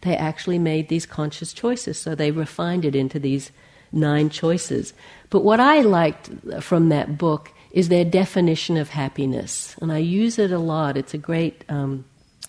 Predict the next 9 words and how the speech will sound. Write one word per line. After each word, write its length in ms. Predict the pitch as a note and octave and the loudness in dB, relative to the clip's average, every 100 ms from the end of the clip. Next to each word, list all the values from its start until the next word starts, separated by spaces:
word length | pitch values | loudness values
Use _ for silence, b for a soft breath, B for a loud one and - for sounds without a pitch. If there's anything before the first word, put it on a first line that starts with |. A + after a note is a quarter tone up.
| _ | _
litmus 420 | G#3 F3+ E3+ E3 - | -2 0 0 -2 -2
test 320 | C#3 B2 - | -6 -6 -8
or 80 | B2 | -8
pointing. 640 | - E3+ D#3+ - A#2+ A2+ _ B B B B B | -2 0 0 -2 -6 -8 _ B B B B B
So 160 | D#3+ | -2
this 240 | D#3+ F3 F3+ | 0 0 -2
is, 140 | D3+ | -6
this 260 | - F3 G3 | -2 0 2
is 180 | F3 | 0